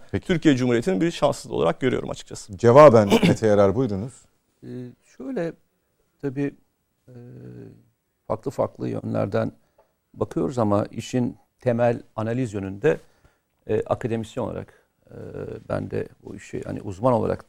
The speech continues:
Speaker 3: değerlendirenler verilere ve konuşmalara ve tutarlılığa bakarak konuşmayı tercih ederim her zaman. <clears throat> Şimdi, e, dedi ki İçişleri Bakanı olarak tutarsızlık, e, tabirini kullandı.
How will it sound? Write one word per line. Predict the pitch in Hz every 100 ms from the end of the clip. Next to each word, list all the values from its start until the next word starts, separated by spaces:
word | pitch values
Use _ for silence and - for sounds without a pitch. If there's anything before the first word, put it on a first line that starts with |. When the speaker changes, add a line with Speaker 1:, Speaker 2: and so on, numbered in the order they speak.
| _
Speaker 3:
değerlendirenler | 101 110 104 101 95 135 151 95
verilere | 117 113 110 135
ve | 135
konuşmalara | - 117 - 117 120 135 131
ve |
tutarlılığa | 131 _ 139 127 127
bakarak | 123 - 92 90 _ _ _
konuşmayı | - 107 - 143
tercih | 123 117 104
ederim | 110 95 92
her | 95
zaman. | - - 147 _ -
<clears throat> | - - - _ _ _ -
Şimdi, | - 127 135 - - -
e, | 123 131 123 127 127 - _ _ _ _ _ _ _ -
dedi | 139 165
ki | - 160 - _ _ _
İçişleri | 95 - - 131 120
Bakanı | 123 127 120
olarak | 123 -
tutarsızlık, | _ - 117 110 123 104 120 - _ _ _ _ -
e, | 107 101 95
tabirini | 110 98 98 98 101
kullandı. | - 95 - 95 -